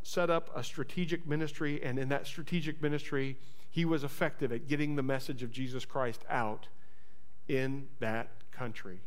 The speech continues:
I also have, I think it has something to do with the fact that he was duplicating himself by making better carbon,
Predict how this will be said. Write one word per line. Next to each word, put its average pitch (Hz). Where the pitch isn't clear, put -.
I 120
also 139
have, 131
I 107
think 131
it 123
has 123
something 127
to 113
do 127
with 120
the 117
fact -
that 120
he 143
was 127
duplicating 147
himself 127
by 110
making 127
better 127
carbon, 131